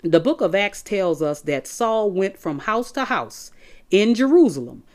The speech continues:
throwing Christian believers into prison, into prison, I'm sorry. Then he went to house, uh, to the high priest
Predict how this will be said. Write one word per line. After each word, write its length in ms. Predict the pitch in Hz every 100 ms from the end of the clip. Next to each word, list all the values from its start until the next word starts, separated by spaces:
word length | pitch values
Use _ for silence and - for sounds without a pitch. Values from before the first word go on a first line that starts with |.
| _ _
throwing 440 | 202 247 247 226
Christian 540 | 190 - 349 - 320 294
believers 580 | 285 277 240 170 165 -
into 380 | 220 214 214 247
prison, 480 | 202 294 214 131 - _
into 340 | - 208 208 208
prison, 420 | - 262 147 143
I'm 120 | 156
sorry. 400 | - 135 104 - _ _ _ _ - - - -
Then 400 | 156 349 415 415
he 140 | 359
went 300 | 320 294 311
to 140 | - 233
house, 520 | 269 240 247 - - _ _ _ _ _ -
uh, 240 | 165 147 139
to 160 | - 277
the 120 | 185
high 260 | 220 254 262
priest 520 | - 294 151 -